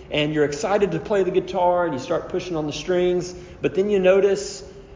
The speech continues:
after about twenty minutes or so, if you can last that long, your fingers are really hurting. And you look and there's, like, these dark lines going straight across your fingers, and maybe one of them's bleeding. And you're like,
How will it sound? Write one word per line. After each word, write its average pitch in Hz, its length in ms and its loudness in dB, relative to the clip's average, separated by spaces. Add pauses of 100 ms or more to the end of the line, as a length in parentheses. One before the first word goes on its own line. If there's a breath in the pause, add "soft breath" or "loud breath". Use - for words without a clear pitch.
after 156 240 0
about 190 460 -2
twenty 160 240 2
minutes 151 360 2
or 151 60 -2
so, 151 240 2
if 160 100 -2
you - 80 0
can 143 120 -4
last 139 240 0
that 127 160 2
long, 131 500 -4
your 160 120 4
fingers 170 360 0
are 127 80 0
really 143 240 2
hurting. 139 400 -4
And 123 80 -6
you 139 100 -2
look 139 380 2
and 123 100 -4
there's, 151 140 -2
like, 156 160 -2
these 139 180 -4
dark 143 520 -4
lines 127 640 -6
going 117 220 -2
straight - 520 -6
across 139 400 0
your 139 80 -4
fingers, 127 380 -4
and 123 60 -2
maybe 180 180 0
one 170 180 2
of 165 80 2
them's 135 100 -2
bleeding. 120 480 -6 (540 loud breath)
And - 20 -12
you're 139 140 0
like, - 140 -6